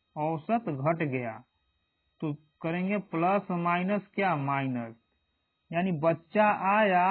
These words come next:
और औसत घट गया, तो plus minus minus, इसलिए इसका sign हो गया minus।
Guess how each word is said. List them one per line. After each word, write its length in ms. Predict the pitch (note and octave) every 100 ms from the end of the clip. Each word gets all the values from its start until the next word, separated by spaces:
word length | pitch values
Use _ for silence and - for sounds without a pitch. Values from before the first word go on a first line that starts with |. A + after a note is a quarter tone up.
| G3+
और 300 | - F3+ F#3
औसत 480 | E3+ F3 E3 G#3+ F#3
घट 280 | D#3+ F#3 E3+
गया, 300 | C3 A#2 A2+
तो 160 | - C3
plus 340 | D3+ F3+ F3+
minus 420 | F3 F3 F#3+ F3
minus, 400 | E3 E3 G3+ G3+
इसलिए 280 | E3+ - E3+
इसका 220 | D#3+ F#3
sign 240 | F3 E3+ E3
हो 100 | E3
गया 160 | F#3
minus। 420 | D3 C#3 C3 A#2